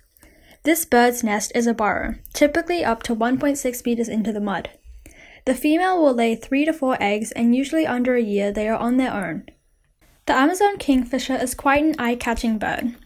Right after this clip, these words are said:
It has a long, black beak, the same length as its head,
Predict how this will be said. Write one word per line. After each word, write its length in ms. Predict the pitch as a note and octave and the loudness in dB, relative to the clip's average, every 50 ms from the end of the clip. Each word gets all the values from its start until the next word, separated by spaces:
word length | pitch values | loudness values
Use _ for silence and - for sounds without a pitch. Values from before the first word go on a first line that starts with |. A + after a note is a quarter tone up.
| - - - - - - - - - - - - - | -18 -18 -18 -18 -18 -20 -20 -20 -20 -20 -20 -14 -6
It 80 | - C#4+ | -4 0
has 240 | - D#4 D#4+ D#4+ - | 2 4 4 4 4
a 40 | C#4 | 2
long, 400 | B3+ B3+ B3+ C4+ D4+ E4+ F4+ - - - | 4 4 4 4 4 4 2 -4 -2 0
black 280 | A#3+ B3+ C4+ - - | 2 2 2 0 -2
beak, 320 | - A3+ A3 A3+ A#3 - - - _ _ _ _ - | -2 -2 -2 -2 -2 -6 -14 -20 _ _ _ _ -2
the 120 | C4+ B3+ | 0 0
same 320 | C4 - D4 D4 D#4+ E4 C#4+ | 2 4 4 4 6 4 4
length 280 | A#3 A3+ A#3 A#3+ A#3+ - | 2 2 0 -2 -4 -4
as 160 | - A#3 A#3 | -6 -4 -4
its 140 | A3+ A3 - | -4 -6 -6
head, 340 | - A3+ G3+ F#3 G3 A#3+ | -8 -6 -6 -4 -6 -6